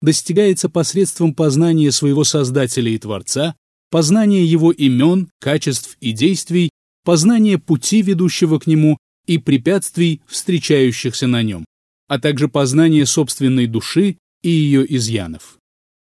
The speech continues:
Из этих пяти познаний складывается полнота силы знания, и самый знающий человек тот,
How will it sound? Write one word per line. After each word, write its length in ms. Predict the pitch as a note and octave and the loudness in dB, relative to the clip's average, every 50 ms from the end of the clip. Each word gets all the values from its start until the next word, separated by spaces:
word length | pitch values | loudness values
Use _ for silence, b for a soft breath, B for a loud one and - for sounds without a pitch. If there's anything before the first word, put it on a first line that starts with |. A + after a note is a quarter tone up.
| _ _ _ _ - | _ _ _ _ -2
Из 180 | F3+ D#3+ C#3 D#3 | 0 2 4 4
этих 300 | E3+ D#3 - E3+ - - | 2 2 2 -4 -8 -6
пяти 260 | - D#3 - - D3 | -8 -6 -2 -2 -2
познаний 540 | A#2+ - C3 B2 A#2 D3 F#3+ G3+ F3 C3+ A#2 | -2 0 -2 -2 0 0 0 2 2 0 0
складывается 640 | - - - F#3+ G3 G3 F3+ F3 F#3 F#3 - - F3 | 0 -2 -2 0 0 2 2 2 2 2 2 0 -4
полнота 540 | D3+ - F3 E3+ E3+ E3+ E3 - - G3+ F3+ | 0 0 2 4 4 4 2 2 2 -2 -2
силы 340 | - - F#3+ F#3 F3 F3 E3+ | -2 0 0 2 4 4 2
знания, 580 | D3+ D3 E3 D#3 C3 A2+ G#2 F#2+ F2+ E2+ E2 _ _ _ _ _ _ _ _ _ _ | 2 2 2 2 2 2 -2 -6 -10 -14 -16 _ _ _ _ _ _ _ _ _ _
и 100 | - D#3 | -4 -2
самый 380 | C#3 - - D#3+ D#3 D3+ D3 C#3+ | 0 2 2 2 4 4 4 2
знающий 600 | C3 B2+ D#3 D#3+ D3+ D3 C3+ B2 - - C#3 B2+ | 2 2 2 4 4 4 4 2 2 0 -2 -2
человек 520 | - - C3+ B2+ A#2+ A2+ A#2+ B2+ A#2+ - | 0 0 0 0 0 2 2 0 0 -2
тот, 340 | - - D3+ F3+ F#3+ - - | -4 0 2 2 2 2 -2